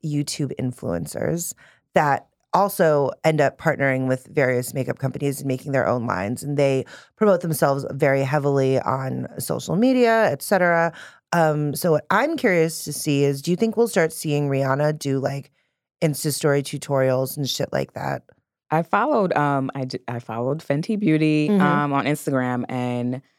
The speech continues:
Speaker 2: couple of the videos I saw were the, um, just, you
Speaker 1: Like,
Speaker 2: know,
Speaker 1: product
Speaker 2: makeup,
Speaker 1: shots?
Speaker 2: uh, the product shots, and then, like, a couple makeup people <laughs>
Speaker 1: Mm.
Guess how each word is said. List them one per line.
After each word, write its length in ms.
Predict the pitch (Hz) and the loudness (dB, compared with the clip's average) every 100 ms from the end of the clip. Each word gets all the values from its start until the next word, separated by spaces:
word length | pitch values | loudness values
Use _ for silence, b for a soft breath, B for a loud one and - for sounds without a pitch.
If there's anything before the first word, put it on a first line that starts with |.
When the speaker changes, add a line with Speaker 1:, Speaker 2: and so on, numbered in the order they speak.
| _ - | _ -4
Speaker 2:
couple 200 | 214 247 | 0 2
of 100 | 190 | 2
the 80 | 165 | 2
videos 300 | 151 139 135 | 4 2 2
I 120 | 127 | -2
saw 320 | - 123 120 | 0 0 2
were 360 | 117 117 113 - - | 0 -2 -2 -6 -6
the, 380 | 120 110 110 - | -2 -2 -2 -6
um, 400 | 92 - - - - | -8 -8 -10 -12 -16
just, 360 | - 139 - - | -8 -8 -8 -14
you 100 | 139 | -2
Speaker 1:
Like, 100 | 147 | -2
Speaker 2:
know, 60 | - | 0
Speaker 1:
product 320 | 147 131 127 | 0 2 2
Speaker 2:
makeup, 220 | 120 135 | 0 0
Speaker 1:
shots? 180 | - - _ _ | -4 -16 _ _
Speaker 2:
uh, 220 | 131 117 | -2 0
the 140 | 156 139 | -4 -2
product 280 | 175 180 180 | 0 0 0
shots, 260 | 160 151 | 0 0
and 100 | 143 | -2
then, 100 | 123 | -2
like, 180 | 123 117 | -2 -4
a 40 | - | -6
couple 240 | 127 123 | -4 0
makeup 460 | 120 120 120 113 - _ | 2 2 2 0 -4 _
people 420 | - - 107 - - | -10 -8 -4 -4 0
<laughs> 440 | 185 - 151 - | 0 -2 -14 0
Speaker 1:
Mm. 340 | 233 185 123 | 2 2 0